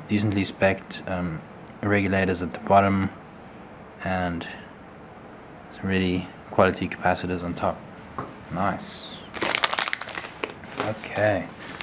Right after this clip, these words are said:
I've got two of those. Okay, let's see what next. Ah, battery holders.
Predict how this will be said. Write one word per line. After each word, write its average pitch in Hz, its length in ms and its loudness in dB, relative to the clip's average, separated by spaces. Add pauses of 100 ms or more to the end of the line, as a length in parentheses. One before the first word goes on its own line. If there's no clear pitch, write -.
(260)
I've 98 100 0
got 92 220 -2
two 120 260 6
of 104 80 2
those. 98 380 4 (3750)
Okay, 135 680 2
let's - 260 0
see 110 140 4
what 101 320 2
next. 95 380 -2
Ah, 120 640 10 (680)
battery 110 480 4
holders. 92 1000 4